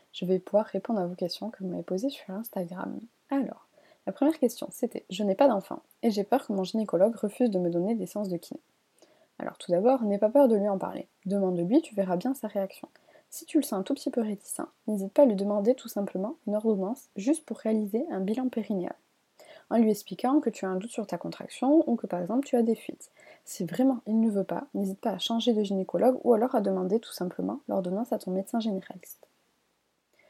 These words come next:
Autre question. Je prévois d'être enceinte. Je, dois-je attendre la grossesse ou le postpartum pour consulter ? Alors, comme on l'a dit tout à l'heure, il peut être très intéressant de t'occuper de ton périnée avant d'être enceinte.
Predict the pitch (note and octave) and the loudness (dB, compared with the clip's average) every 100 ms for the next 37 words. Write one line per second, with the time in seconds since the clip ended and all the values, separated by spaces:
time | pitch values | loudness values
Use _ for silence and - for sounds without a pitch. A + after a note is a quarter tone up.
0 | _ _ - C4 - B3+ G3 - - _ | _ _ -4 -2 2 2 2 -4 -20 _
1 | _ - F#3+ G3 B3 D4+ F4+ D5 G3+ F3+ | _ -8 -6 2 4 6 6 2 0 -8
2 | - - - _ _ - - G3+ - G3 | -10 -16 -20 _ _ -10 -2 -2 -2 4
3 | B3 D4+ - _ _ _ - A#3+ B3 G#3 | 8 8 4 _ _ _ -2 -2 0 -2
4 | - B3 A#3+ G#3 - B3 - C4 A#3 A3+ | 2 2 2 -2 0 -2 2 2 4 2
5 | G#3+ G3 - C4+ C#4 - B3 A#3+ F#3 - | -2 -6 2 4 4 0 -4 -4 -6 -8
6 | _ _ _ - - _ - - - - | _ _ _ -20 -20 _ -4 -4 -2 4
7 | F4+ C#4+ G#3+ G#3+ - - - A3 C4 B3+ | 6 6 2 -2 -2 2 4 4 2 -2
8 | - G#3+ G3 F#3+ - C4 A3+ G3+ G#3 G3+ | 0 2 4 4 4 0 2 0 -2 -2
9 | B3+ B3 G3+ A#3 A3 A#3+ A#3+ G3 G3+ G3+ | 0 0 2 -2 2 2 2 -4 -2 -2
10 | G#3 B3 - A#3 A#3+ A#3 G#3+ G3+ - - | -2 -4 -2 -2 2 0 -2 -8 -6 -8
11 | - | -8